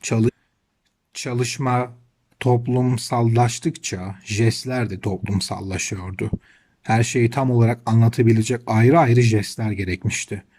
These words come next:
Bu zorunluluk hareketlerle ifade edilen anlamlar doğurdu. İnsan, jestleriyle havada hayvanın, silahın, ağacın resmini çizmeye başladı. İnsan,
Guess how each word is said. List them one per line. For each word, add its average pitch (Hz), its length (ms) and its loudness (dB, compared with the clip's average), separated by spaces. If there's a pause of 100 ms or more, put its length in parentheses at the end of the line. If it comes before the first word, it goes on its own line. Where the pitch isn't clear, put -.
(440)
Bu 120 80 4
zorunluluk 151 800 2 (220)
hareketlerle 139 680 2
ifade 123 420 2
edilen 123 280 4
anlamlar 113 640 4
doğurdu. 92 480 -4 (480)
İnsan, 110 520 2 (280)
jestleriyle 135 720 2
havada 117 480 2
hayvanın, 107 640 0
silahın, 113 920 0
ağacın 123 480 4
resmini 127 500 0
çizmeye 104 480 -4
başladı. 87 580 -8 (1080)
İnsan, 135 640 0